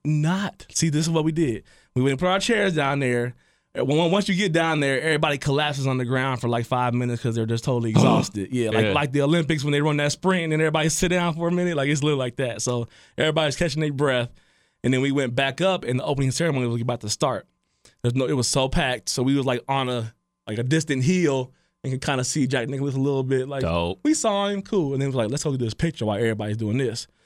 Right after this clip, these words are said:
Speaker 1: We walked down there. There's nobody in line. So we're like,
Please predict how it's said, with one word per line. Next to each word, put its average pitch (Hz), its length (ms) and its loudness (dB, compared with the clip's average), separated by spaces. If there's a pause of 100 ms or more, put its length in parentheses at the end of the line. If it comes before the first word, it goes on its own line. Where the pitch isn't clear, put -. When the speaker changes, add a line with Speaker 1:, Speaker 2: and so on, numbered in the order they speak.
(260)
Speaker 1:
We 123 80 2
walked 139 240 2
down 170 240 2
there. 127 340 0 (380)
There's 117 180 2
nobody 147 1400 2
in 135 120 0
line. 123 340 -2
So 127 100 -2
we're 135 140 0
like, 110 260 -2